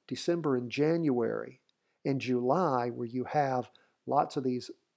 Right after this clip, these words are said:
potentials for the maxi vacations, for the long time, the, the long-term vacations. You can go ahead and take those off your list. So from the start, if you just take four days of vacation,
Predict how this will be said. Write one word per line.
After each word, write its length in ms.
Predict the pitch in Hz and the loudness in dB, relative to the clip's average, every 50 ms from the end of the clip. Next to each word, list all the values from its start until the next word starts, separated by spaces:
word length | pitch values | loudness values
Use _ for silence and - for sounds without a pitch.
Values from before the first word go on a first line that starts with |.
| _ - | _ -6
potentials 540 | - 131 - 143 143 127 - 127 127 117 | -6 0 2 2 2 2 0 -4 -6 -6
for 180 | - - 135 120 | -6 -6 -6 -4
the 120 | 110 117 | -4 -4
maxi 460 | 117 120 127 135 143 135 - - 127 117 | -6 -4 -2 -2 -2 -2 -2 -2 -2 -2
vacations, 640 | 120 120 113 - - 131 123 - - 127 123 - | -2 -4 -4 -4 -4 -4 -4 -4 -6 -10 -10 -8
for 120 | - - | -6 -2
the 80 | 120 117 | -2 0
long 360 | 113 127 135 139 147 147 147 | 2 2 4 4 2 0 0
time, 400 | - 131 123 120 117 113 113 117 127 123 | -2 -2 -2 0 -2 -4 -6 -8 -6 -2
the, 200 | 120 117 117 120 | -2 -2 -2 -2
the 100 | 117 127 | -2 -2
long-term 560 | 120 127 143 151 156 151 - - 123 117 117 | 2 4 4 4 4 2 -2 -4 -6 -6 -4
vacations. 720 | 110 113 113 - - 127 120 113 - - 107 104 - - - _ - - - - - - - | -4 -4 -4 -2 -2 -2 -2 -2 -4 -8 -10 -12 -16 -20 -20 _ -20 -20 -20 -20 -16 -8 -2
You 100 | 170 202 | 0 0
can 60 | 190 | 4
go 140 | 180 175 156 | 6 4 4
ahead 160 | 135 151 143 | 4 2 0
and 160 | 135 131 123 | 0 -2 -6
take 220 | - - 143 139 - | -4 -4 -2 2 4
those 180 | 151 143 131 | 2 4 4
off 220 | 135 120 110 - 127 | 2 0 0 -2 -6
your 100 | 120 117 | -6 -4
list. 460 | 123 131 131 - - - - - _ _ _ _ _ _ _ _ _ _ - | -2 -2 -2 -2 -4 -12 -18 -20 _ _ _ _ _ _ _ _ _ _ -12
So 540 | - - - 151 143 139 135 131 131 127 - _ _ _ _ _ | -4 2 6 8 8 10 10 8 8 6 0 _ _ _ _ _
from 340 | - - - 175 180 175 170 | -8 2 4 6 6 6 4
the 100 | 151 135 | 0 -2
start, 680 | - - - - - - 185 190 175 143 117 - - - _ _ _ _ _ _ _ _ _ - | -2 -2 -6 -2 2 4 4 4 4 2 0 -2 -6 -12 _ _ _ _ _ _ _ _ _ -6
if 160 | - 131 - - | -6 -4 -2 -2
you 80 | 131 | -2
just 260 | 117 147 147 - - | -2 -2 -4 -6 -6
take 380 | - - 151 143 135 131 135 - _ _ _ _ | -4 -2 2 2 2 0 -2 -8 _ _ _ _
four 440 | - - - - 175 180 185 185 175 | -20 -14 -4 2 4 6 6 6 6
days 520 | 156 151 151 143 123 113 101 107 - - | 4 2 2 2 2 0 -2 -8 -6 -6
of 120 | 131 110 107 | -8 -6 -4
vacation, 680 | 120 123 127 - - 147 131 127 123 - - 135 131 | -4 -4 -4 0 0 0 0 0 -2 -6 -10 -12 -16